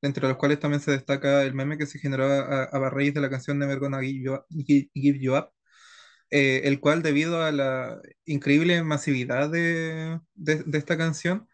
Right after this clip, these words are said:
eh, el mismo artista tuvo, se vio como la necesidad de volver a, a grabar una nueva, una nueva versión de la canción, que también, por supuesto, se prestó para, para el, el fenómeno de los memes.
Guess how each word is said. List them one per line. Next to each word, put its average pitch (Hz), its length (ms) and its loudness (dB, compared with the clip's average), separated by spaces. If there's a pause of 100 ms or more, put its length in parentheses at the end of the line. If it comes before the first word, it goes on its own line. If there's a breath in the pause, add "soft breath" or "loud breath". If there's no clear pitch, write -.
(360 soft breath)
eh, 135 380 2
el 139 160 2
mismo 160 400 2
artista 151 480 -2
tuvo, 165 280 -4
se 151 140 -6
vio 143 140 0
como 160 180 -2
la 147 140 0
necesidad 135 560 -2
de 156 100 -2
volver 139 380 -2
a, 143 400 0
a 139 260 -6
grabar 135 360 0
una 156 180 -2
nueva, 156 840 -4 (160)
una 147 220 0
nueva 160 420 0
versión 147 380 -2
de 170 80 -4
la 165 100 -2
canción, 170 400 -4 (420 loud breath)
que 147 120 0
también, 143 260 2
por 160 140 -4
supuesto, 156 340 -4
se 147 140 -4
prestó 143 320 -2
para, 143 480 4
para 131 480 2
el, 139 300 -10 (100)
el 139 80 -2
fenómeno 147 360 2
de 143 60 2
los 139 120 0
memes. 135 340 -6